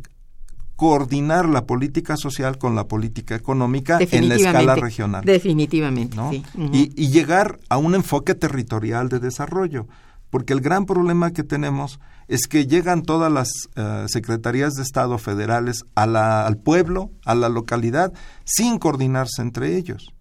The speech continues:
Speaker 1: Y lo que hay que hacer es tener un enfoque territorial donde lo que sea el principio de la planeación sea el territorio mismo, en donde se haga un diagnóstico territorial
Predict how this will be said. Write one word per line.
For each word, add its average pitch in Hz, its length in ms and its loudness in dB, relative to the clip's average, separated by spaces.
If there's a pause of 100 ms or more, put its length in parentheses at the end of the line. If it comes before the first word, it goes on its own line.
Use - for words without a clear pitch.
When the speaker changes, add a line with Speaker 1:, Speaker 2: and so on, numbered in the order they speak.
(480)
Speaker 1:
Y 123 100 4
lo 127 180 4
que 147 80 0
hay 165 80 2
que 175 100 -4
hacer 156 240 -2
es 151 160 -2
tener 127 300 0
un 135 120 0
enfoque 131 380 -4
territorial 127 560 -2
donde 113 260 0
lo 110 200 -2
que 107 320 -4
sea 160 320 0
el 151 100 2
principio 123 640 -2
de 139 80 0
la 127 180 0
planeación 120 560 0 (200)
sea 139 180 0
el 147 80 0
territorio 135 580 2
mismo, 147 500 -2 (440)
en 117 200 2
donde 123 280 0
se 131 140 -2
haga 160 140 0
un 185 120 0
diagnóstico 143 680 -2
territorial 117 680 -2